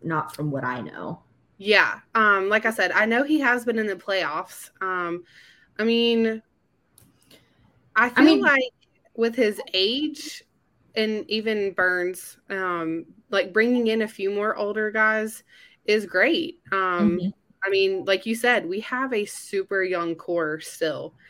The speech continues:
Speaker 1: Mm-hmm.
Speaker 2: And I feel like bringing in people like Paul, like Burns kind of helps with, you know, maturing that young core.
Speaker 1: Yeah.
Speaker 2: Um, you know, you have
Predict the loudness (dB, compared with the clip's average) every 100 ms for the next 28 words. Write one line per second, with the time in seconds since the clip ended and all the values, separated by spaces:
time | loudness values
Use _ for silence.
0 | -14 -2 0 2 2 2 0 -2 -6 2
1 | 2 2 -2 2 4 4 2 0 -2 0
2 | 0 0 -2 -4 -6 -4 -2 -2 -4 -6
3 | -12 -12 -8 -2 0 2 -2 -8 -8 -2
4 | 0 0 -4 -20 _ _ _ -4 -2 0
5 | -2 -4 -16 _ -6 -4 -2 -6 -14 _
6 | _ -4 -2 0 -2 -4 -10 -20 -20 -20
7 | -20 0 2 2 2 2 0 0 -6 -14
8 | -4 0 0 -2 -16 -20 _ _ _ _
9 | 0 2 2 0 -2 _ _ _ _ _
10 | _ _ -8 -6 -6 -4 2 4 4 2
11 | -2 -2 -2 -2 -2 -4 -4 -6 -6 -10
12 | -16 _ -2 2 2 2 -2 -4 -8 -10
13 | -12 -8 0 4 4 4 2 4 4 4
14 | 0